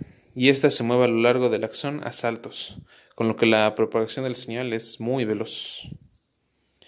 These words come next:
Eh, quiero mencionar algo importante, y es que de hecho esta mielina es un recubrimiento de las células de Schwann.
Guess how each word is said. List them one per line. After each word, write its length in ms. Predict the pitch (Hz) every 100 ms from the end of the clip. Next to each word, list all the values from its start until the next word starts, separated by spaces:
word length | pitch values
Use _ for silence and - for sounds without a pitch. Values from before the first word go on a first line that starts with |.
| _ _ _ _ _ _ -
Eh, 260 | 120 117 117
quiero 160 | 160 185
mencionar 340 | 165 139 135
algo 160 | 143 151
importante, 640 | 127 113 - 151 156 127
y 140 | 120
es 120 | 123 -
que 180 | 135
de 80 | 120
hecho 180 | 123 131
esta 340 | 127 - 120
mielina 680 | 113 107 117 143 120 151 175
es 320 | 123 120 - 127
un 280 | 127 123
recubrimiento 640 | 113 113 - 110 117 113 120
de 120 | 110
las 140 | 107
células 340 | - 117 110 101
de 60 |
Schwann. 640 | - 135 131 - - -